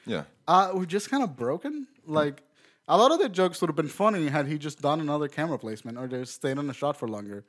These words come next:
Speaker 1: Mm.
Speaker 2: or did X thing for, or, differently. So, like, I saw where the jokes were going and I saw when they could have landed.
Speaker 1: Yeah.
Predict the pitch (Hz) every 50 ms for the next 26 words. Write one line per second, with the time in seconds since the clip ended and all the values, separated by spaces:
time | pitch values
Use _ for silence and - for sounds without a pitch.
0 | _ - 117 - - _ _ _ - 131 127 127 127 123 120 135 143 143 139 -
1 | - 143 143 143 - - - 165 160 151 135 120 113 - 123 117 113 64 73 123
2 | - - 123 123 147 139 - 127 113 107 101 98 _ _ _ _ _ _ _ _
3 | - 175 175 175 175 185 185 180 - - 208 262 285 269 220 175 156 139 131 165
4 | 165 - - - 131 117 - 160 190 202 180 151 131 127 123 120 120 117 - -
5 | 202 202 175 139 127 139 170 202 190 170 156 135 - - 143 120 104 - 135 165
6 | 208 226 208 170 131 120 113 110 - - 104 92 69 69